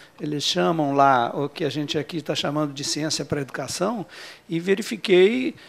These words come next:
ehm, visitei Brisbane, a Uni-, Universidade de Queensland, onde existe na Austrália o Centro de Science of Learning, ehm, e, e verifiquei que a cidade de Xangai e também Hong Kong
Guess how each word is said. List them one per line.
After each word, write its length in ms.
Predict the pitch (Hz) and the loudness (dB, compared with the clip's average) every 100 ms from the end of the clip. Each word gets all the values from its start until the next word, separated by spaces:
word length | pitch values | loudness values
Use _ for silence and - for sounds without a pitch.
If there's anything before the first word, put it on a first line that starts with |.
| - - | -20 -10
ehm, 720 | 214 165 147 143 143 139 156 | 2 6 8 8 4 0 -2
visitei 480 | 156 156 147 - 180 | -2 0 0 2 2
Brisbane, 640 | 156 147 226 196 147 127 131 | 4 4 4 2 -4 -4 -8
a 80 | 151 | -8
Uni-, 140 | 147 | -6
Universidade 500 | 156 147 147 - 151 | -6 -6 -6 -2 -2
de 100 | 143 | -2
Queensland, 760 | 143 - 220 254 160 127 123 - | -4 -2 0 -2 -2 -4 -6 -8
onde 260 | 180 143 139 | -8 -4 -4
existe 540 | 131 143 156 - 185 | -2 0 0 0 -4
na 100 | 143 | -2
Austrália 720 | 131 151 - 165 156 156 151 | -2 -2 2 6 8 8 4
o 280 | 139 131 139 | 2 0 -4
Centro 560 | - 160 156 151 165 139 | -4 -2 -2 -2 -6 -8
de 320 | 135 127 170 | -8 -10 -10
Science 380 | - 151 147 160 | -8 -8 -6 -6
of 140 | 135 | -2
Learning, 440 | 151 165 190 262 247 - - - - _ _ | 2 2 0 -4 -8 -16 -20 -20 -20 _ _
ehm, 960 | 226 160 151 143 139 139 131 127 127 208 - 196 | 2 6 8 8 6 4 2 -2 -4 -6 -8 -6
e, 580 | 170 160 151 147 143 311 | 0 4 4 6 4 2
e 140 | 151 | 0
verifiquei 600 | 147 170 190 185 - 190 | 4 4 2 -2 4 4
que 120 | 220 | 6
a 40 | 226 | 2
cidade 360 | 240 180 170 | 4 4 4
de 80 | 165 | 2
Xangai 640 | - 170 160 147 151 196 | 0 0 2 6 6 6
e 220 | 277 254 151 | 2 0 0
também 320 | 160 151 160 | 0 0 2
Hong 260 | 160 202 | 2 0
Kong 480 | - 170 170 247 247 | 2 4 4 0 -6